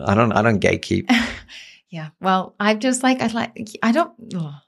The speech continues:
Speaker 2: I don't gatekeep either, but
Speaker 1: Okay.
Speaker 2: I just <laughs> don't wanna share that thing yet because that is a huge
Speaker 1: I'm just speaking it into existence.
Speaker 2: Okay, sure. You're speaking your dreams into existence.
Speaker 1: Yeah.
Speaker 2: Soul might be building a massive project here.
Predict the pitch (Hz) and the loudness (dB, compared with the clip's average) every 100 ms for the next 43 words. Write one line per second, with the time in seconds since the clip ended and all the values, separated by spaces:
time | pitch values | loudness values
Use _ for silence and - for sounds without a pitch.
0 | - 214 247 254 233 208 208 - 220 196 | 2 4 6 4 2 2 2 0 -2 -2
1 | - 185 170 127 - 175 - 185 196 202 | -4 -4 -2 -4 0 0 2 4 4 2
2 | 202 196 240 294 - 269 254 254 220 220 | -2 0 2 2 -2 -2 4 4 2 0
3 | 214 214 - - 214 196 202 - 185 175 | 0 0 -2 0 2 4 4 2 -4 2
4 | 202 208 - 208 185 185 180 170 165 175 | 4 4 0 -2 -2 -2 -2 -2 -2 -4
5 | 165 190 202 190 190 190 220 220 214 180 | 0 2 2 0 -2 -4 -4 -2 -2 -2
6 | 107 110 120 - - - - - 120 120 | 0 0 0 -2 -6 -8 -4 2 2 4
7 | 120 113 104 107 - 107 95 98 170 220 | 2 4 4 2 4 4 4 4 4 4
8 | 87 82 185 220 226 - 285 - 277 254 | 2 2 0 0 -2 -2 -4 -2 -2 0
9 | 226 220 214 214 208 196 180 180 117 76 | 0 -2 0 -2 0 -2 -4 -8 -6 -6
10 | - - 123 95 85 233 226 214 202 180 | -8 -2 4 4 6 4 4 0 0 -2
11 | 175 175 165 170 170 170 170 165 156 160 | 0 0 0 -2 -2 -8 -6 -6 -6 -6
12 | 156 101 | -6 -6